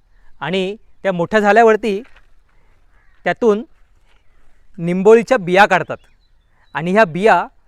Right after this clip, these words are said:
एक उत्कृष्ट कीटकनाशक म्हणून आपल्या शेतामध्ये यूज होतं. ह्याची निंबोळी पेंड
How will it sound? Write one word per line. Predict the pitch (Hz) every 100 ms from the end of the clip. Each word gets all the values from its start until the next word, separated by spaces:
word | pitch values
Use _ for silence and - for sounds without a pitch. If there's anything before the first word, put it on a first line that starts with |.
| _
एक | 196 -
उत्कृष्ट | 208 - 185 190 - 226 170 - _ _ _ _ _ _ _ _ -
कीटकनाशक | 208 226 254 240 -
म्हणून | 202 185 175 175
आपल्या | 151 208
शेतामध्ये | - 180 208 208 196
यूज | 190 165
होतं. | 147 113 _ _ _ _ _
ह्याची | - 170
निंबोळी | 220 185 185 220
पेंड | - 208 170